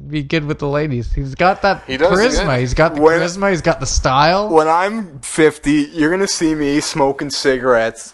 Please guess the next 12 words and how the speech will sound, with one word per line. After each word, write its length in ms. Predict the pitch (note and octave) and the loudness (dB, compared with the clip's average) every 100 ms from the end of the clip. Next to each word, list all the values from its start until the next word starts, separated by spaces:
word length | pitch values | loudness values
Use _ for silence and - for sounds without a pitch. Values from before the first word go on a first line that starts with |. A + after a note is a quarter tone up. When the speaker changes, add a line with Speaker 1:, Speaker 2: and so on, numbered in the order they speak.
| C3+ | -4
Speaker 3:
Not 240 | C3+ C3+ | -2 -2
cigarettes. 460 | - F#2+ F#2+ F2+ G#2 | -2 -2 0 -2 -4
I 40 | |
hate 200 | - E2 | -10 -12
cigarettes. 320 | - E2+ F#2+ | -10 -14 -8
I'm 60 | A#2 | -2
gonna 120 | C3+ | 2
have 120 | C3 | 0
a 80 | G#2+ | -2
fat, 480 | - - C#3+ C#3 - | -8 0 2 2 -4
stogie 480 | - C#3 B2 B2 A#2 | -2 0 0 -2 -8
cigar, 580 | - A2 G#2 G2 A#2 | -4 -2 2 0 -2